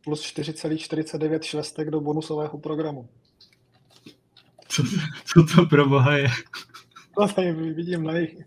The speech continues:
Speaker 1: na jejich webu, můžeš sbírat švestičky.
Speaker 2: No a kolik už si
Speaker 1: Nevím.
Speaker 2: nazbíral švestiček, teda?
Speaker 1: Nebudem ř-, ř-, řešit ani švestičky a broskvičky a tak, jo.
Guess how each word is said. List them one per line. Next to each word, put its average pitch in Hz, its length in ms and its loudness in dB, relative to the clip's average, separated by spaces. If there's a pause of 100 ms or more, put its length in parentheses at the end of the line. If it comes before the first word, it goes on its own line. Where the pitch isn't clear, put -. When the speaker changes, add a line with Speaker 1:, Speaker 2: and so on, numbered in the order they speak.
(600)
Speaker 1:
na 143 60 -6
jejich 151 200 0
webu, 196 380 0
můžeš 160 220 2
sbírat 160 300 -2
švestičky. 156 720 -8 (840)
Speaker 2:
No 147 60 6
a 143 40 6
kolik 165 200 8
už 156 60 4
si - 100 4
Speaker 1:
Nevím. 180 100 6
Speaker 2:
nazbíral 208 320 0
švestiček, 156 680 -2
teda? 131 220 -2 (1300)
Speaker 1:
Nebudem 175 640 -2 (400)
ř-, 165 240 -8
ř-, 156 320 -6
řešit 165 260 0
ani 165 180 2
švestičky 160 680 -2
a 143 400 -2 (140)
broskvičky 147 800 -6
a 147 60 -6
tak, 120 300 -4
jo. 143 180 0